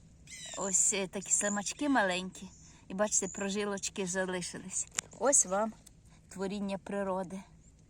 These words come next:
Подивіться, не придумаєш. Чуть далі відхилила,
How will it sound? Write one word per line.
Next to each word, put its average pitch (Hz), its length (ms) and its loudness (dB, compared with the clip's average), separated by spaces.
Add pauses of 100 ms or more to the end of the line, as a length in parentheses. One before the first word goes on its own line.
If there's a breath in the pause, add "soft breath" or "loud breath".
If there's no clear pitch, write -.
(280)
Подивіться, 185 420 -10
не 208 120 -4
придумаєш. 196 760 -8 (520 loud breath)
Чуть 233 220 -2
далі 214 340 4 (420 loud breath)
відхилила, 226 760 4